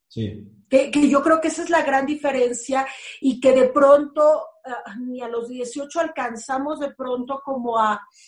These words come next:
Speaker 2: como a asumir en, que en esa intimidad puedes experimentar cosas gratificantes en todas las esferas, no solamente la orgánica.
Speaker 1: Ah, ahora estamos hablando por completo de tener relaciones sexuales, eh, relaciones sexuales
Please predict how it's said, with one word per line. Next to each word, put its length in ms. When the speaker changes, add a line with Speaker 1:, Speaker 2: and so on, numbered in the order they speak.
Speaker 2:
como 240
a 40
asumir 500
en, 180
que 80
en 100
esa 220
intimidad 680
puedes 300
experimentar 920
cosas 300
gratificantes 1000
en 240
todas 240
las 200
esferas, 540
no 100
solamente 560
la 140
orgánica. 580
Speaker 1:
Ah, 180
ahora 220
estamos 320
hablando 560
por 180
completo 500
de 380
tener 340
relaciones 440
sexuales, 600
eh, 560
relaciones 500
sexuales 540